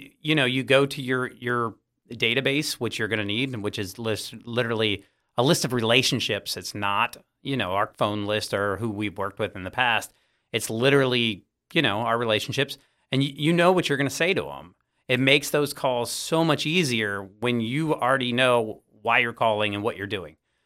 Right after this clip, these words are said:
These are people that we've worked with. They like us, but we do need to stay in front of 'em so that they don't, you know, meet their new best friend at the soccer game and decide that they're, that's their realtor.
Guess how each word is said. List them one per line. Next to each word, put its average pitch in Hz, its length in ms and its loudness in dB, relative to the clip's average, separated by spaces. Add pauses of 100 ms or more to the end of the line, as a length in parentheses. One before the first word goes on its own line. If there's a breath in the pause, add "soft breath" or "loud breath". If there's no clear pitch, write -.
(200)
These 147 200 0
are 175 40 2
people 151 300 -2
that 131 120 2
we've 113 160 -2
worked 135 240 2
with. 110 180 -4
They 113 120 -2
like 135 300 -4
us, 101 340 -6 (440)
but 120 180 -4
we 127 100 -4
do 127 300 0
need 113 200 -2
to 107 60 -6
stay 117 180 -2
in 101 100 -8
front 120 240 -2
of 117 160 -4
'em 87 280 -14
so - 160 -6
that 98 160 -6
they 101 100 -2
don't, 104 300 -4 (200)
you 123 120 -6
know, 80 180 -8 (220)
meet 113 200 -4
their 107 120 2
new 107 120 -2
best 104 220 -2
friend 107 200 -2
at 98 80 -8
the - 80 -12
soccer 110 320 -2
game 95 280 -6
and 87 80 -10
decide 98 320 -4
that 90 120 -10
they're, 101 160 -2
that's 98 300 -4
their 87 160 -6
realtor. 90 380 -8